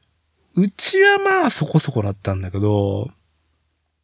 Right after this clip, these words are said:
まあ、僕の親族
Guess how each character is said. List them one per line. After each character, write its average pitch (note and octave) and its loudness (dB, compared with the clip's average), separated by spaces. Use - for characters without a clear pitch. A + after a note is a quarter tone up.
ま F#3+ 0
あ、 - 4
僕 F3+ 2
の B3+ 4
親 A#3+ 2
族 C3 -4